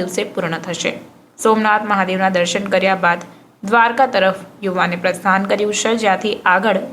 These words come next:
યાત્રા કરશે. આ તકે સોમનાથ મહાદેવના દર્શન કર્યા બાદ વેરાવળ ફોટોગ્રાફર એસોસિએશનના મુકેશભાઈ ચોલરા, ભરતભાઈ સોની, કરણ ચોલેરા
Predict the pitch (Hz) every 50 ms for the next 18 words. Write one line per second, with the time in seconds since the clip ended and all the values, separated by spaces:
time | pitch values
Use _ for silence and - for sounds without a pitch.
0 | 233 214 208 190 180 - 185 170 170 - 175 175 175 - - 196 - - - -
1 | - - _ - _ _ _ _ - - 226 233 233 269 262 294 - 277 311 285
2 | 262 247 254 262 262 262 247 233 226 214 220 226 226 240 233 220 185 185 185 -
3 | 220 208 - 208 202 202 208 196 190 185 202 196 196 196 185 180 190 202 196 190
4 | 156 160 - - - - - 202 196 202 220 214 214 202 208 208 226 214 - -
5 | 196 196 202 196 196 - 202 196 - - 196 196 202 202 196 180 - - 180 185
6 | 190 190 196 196 196 196 - 180 165 170 170 175 175 190 233 - - - - -
7 | _ _ _ _ - 220 233 240 262 277 240 240 269 262 262 262 262 220 202 190
8 | 190 208 226 - - - - - 214 208 202 220 226 233 226 208 190 185 202 202
9 | 196 175 156